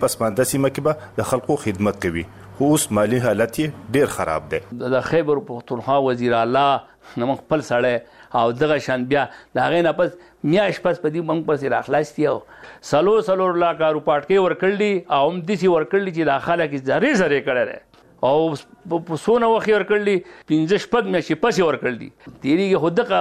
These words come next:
Speaker 2: احساس را سره دی چې خپلو ماشومانو باندې خفه یم، ځکه چې دونه پیسې ما سره دا، دا دغه نه شي، زما د ماشومان تعلیم پاتې کېږي.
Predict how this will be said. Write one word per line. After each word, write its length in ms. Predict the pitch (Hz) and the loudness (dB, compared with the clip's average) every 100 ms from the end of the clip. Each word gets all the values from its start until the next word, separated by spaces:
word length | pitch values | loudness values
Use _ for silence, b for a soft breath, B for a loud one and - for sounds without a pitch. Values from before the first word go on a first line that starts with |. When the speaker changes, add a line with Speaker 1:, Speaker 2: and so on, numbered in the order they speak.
| 151 139 143 | 2 0 0
Speaker 2:
احساس 420 | 120 - 175 165 | -2 0 0 2
را 80 | 143 | 0
سره 200 | 143 160 | 2 2
دی 100 | 151 | 0
چې 500 | 131 - - 139 143 - | -2 -8 -10 -2 0 0
خپلو 200 | 190 165 | 0 2
ماشومانو 480 | 135 139 143 160 | 0 0 0 2
باندې 180 | 135 123 110 | 0 -2 -4
خفه 160 | 110 135 | -2 -2
یم، 140 | 139 | 0
ځکه 280 | 160 147 135 B B | 2 0 -2 B B
چې 220 | - 147 160 | -14 -6 0
دونه 200 | 190 151 | 2 2
پیسې 280 | 143 131 147 147 | -4 -4 -2 0
ما 80 | 127 | -2
سره 160 | 127 | -2
دا، 160 | 131 139 120 | 0 0 -2
دا 180 | 123 135 | -2 -2
دغه 180 | 131 131 | 0 -2
نه 80 | 139 | -2
شي، 200 | 120 120 | -4 -2
زما 140 | 131 | 0
د 160 | 123 113 | 0 -2
ماشومان 480 | 110 117 117 131 120 B B | -4 -6 -4 -4 -4 B B
تعلیم 300 | 123 127 131 123 | -2 0 0 0
پاتې 240 | 120 123 120 | -2 -4 -10
کېږي. 200 | 113 | -10